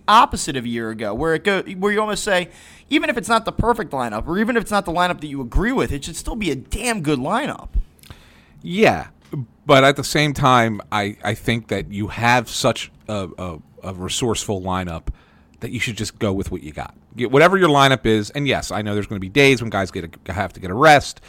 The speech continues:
Speaker 2: you know, you gotta move guys around a little bit. Look, it happens. I'm not sitting there saying it has to be the same lineup a hundred and sixty-two games, right?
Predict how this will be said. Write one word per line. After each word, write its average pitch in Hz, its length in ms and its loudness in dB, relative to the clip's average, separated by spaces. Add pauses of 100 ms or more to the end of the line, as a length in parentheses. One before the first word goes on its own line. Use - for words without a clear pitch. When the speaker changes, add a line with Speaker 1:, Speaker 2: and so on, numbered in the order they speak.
(340)
Speaker 2:
you 117 100 -6
know, 98 100 -4
you 98 120 -6
gotta 101 160 0
move 101 160 -4
guys 92 240 -4
around 104 220 -4
a 98 40 -6
little 101 200 -4
bit. 95 280 -8
Look, - 180 -8
it 87 80 -8
happens. 87 560 -4
I'm 95 140 -8
not 95 180 -6
sitting 101 200 -8
there 87 120 -6
saying 92 300 -6
it 82 60 -6
has 95 200 -4
to - 40 -14
be 92 80 -10
the 87 80 -10
same 90 240 -6
lineup 87 300 -6
a 87 40 -8
hundred 90 220 -6
and 64 100 -14
sixty-two 85 400 -12
games, 82 380 -10
right? 87 260 -4